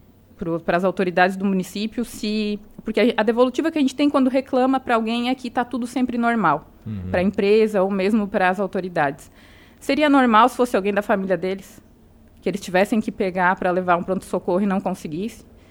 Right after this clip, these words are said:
Speaker 1: Será que o dono da empresa ia achar isso normal, se fosse com a família dele?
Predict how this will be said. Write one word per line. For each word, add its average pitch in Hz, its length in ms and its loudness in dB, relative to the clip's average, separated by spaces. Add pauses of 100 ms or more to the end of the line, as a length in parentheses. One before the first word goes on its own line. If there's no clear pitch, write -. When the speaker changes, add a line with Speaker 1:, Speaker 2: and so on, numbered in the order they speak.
(140)
Speaker 1:
Será 190 240 4
que - 100 -6
o - 20 0
dono 214 240 2
da 240 100 2
empresa 226 340 0
ia 214 60 2
achar 214 220 -2
isso 254 180 -6
normal, 202 360 -4
se - 120 -20
fosse 208 180 -8
com - 60 -6
a 202 40 -2
família 185 320 -6
dele? 185 260 -8